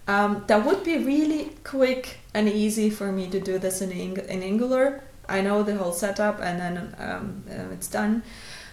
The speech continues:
But I try to, um, pick up something which ma-, makes more sense for this particular website. Which if, if this is just a very basic static website, there is no reason to do this in Angular.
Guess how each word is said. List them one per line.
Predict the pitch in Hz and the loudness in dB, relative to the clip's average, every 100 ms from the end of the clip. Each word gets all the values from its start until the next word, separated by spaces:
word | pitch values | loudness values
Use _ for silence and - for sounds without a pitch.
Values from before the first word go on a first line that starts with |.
| - - - | -20 -20 -12
But | 175 170 208 202 196 202 196 - - - | -10 4 6 8 6 4 2 -2 -6 -4
I | 214 202 208 | -2 2 0
try | - - 233 247 | 0 0 2 2
to, | 254 - 247 240 240 214 - - - | 0 -2 0 2 0 -4 -10 -18 -8
um, | 214 214 214 214 214 208 - - - - - | -2 2 2 4 2 -2 -16 -20 -20 -16 -4
pick | 247 240 | -2 0
up | 220 | 0
something | - 233 226 214 | 2 2 2 2
which | 202 202 220 | 2 0 0
ma-, | 208 - | 0 4
makes | 208 196 - | 2 2 0
more | 202 190 | 0 0
sense | - 208 208 | 2 0 0
for | - | -2
this | 175 180 | -4 -4
particular | - 180 160 175 | -4 -8 -2 0
website. | 175 175 165 - | 0 0 -2 -2
Which | 175 175 - | -4 -8 -4
if, | 208 - | -2 -2
if | 233 262 | -4 -2
this | 302 294 | -2 0
is | 311 - | -2 2
just | 254 254 | 2 2
a | 208 196 - | -2 -2 -10
very | 190 196 202 214 | -8 0 2 4
basic | 208 190 185 196 190 185 - - - | 2 0 0 0 -2 -2 -14 -20 -16
static | - - 208 202 202 | -10 -4 0 0 0
website, | 190 175 - 175 | -2 -2 -2 -2
there | 175 | 2
is | 190 196 | 2 2
no | 208 | 2
reason | 202 202 196 | 2 0 -2
to | 185 | -4
do | 180 180 | -6 -4
this | 175 175 | -4 -4
in | 170 | -4
Angular. | 175 180 165 165 | -4 -4 -2 -4